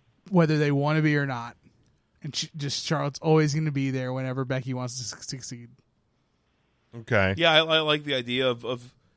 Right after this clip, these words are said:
Speaker 3: Charlotte always being one and Becky being, like, one A.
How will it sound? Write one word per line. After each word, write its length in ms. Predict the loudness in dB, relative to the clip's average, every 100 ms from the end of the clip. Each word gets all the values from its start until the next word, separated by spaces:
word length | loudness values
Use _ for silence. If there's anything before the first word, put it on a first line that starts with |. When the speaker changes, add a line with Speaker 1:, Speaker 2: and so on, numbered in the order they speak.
| _ _
Speaker 3:
Charlotte 480 | -16 -4 0 2 2
always 220 | 0 -2
being 320 | -2 -2 -2
one 200 | -2 -2
and 200 | -4 -4
Becky 260 | -6 -6 -8
being, 220 | -6 -4
like, 180 | -6 -6
one 260 | -6 -6 -6
A. 280 | -8 -10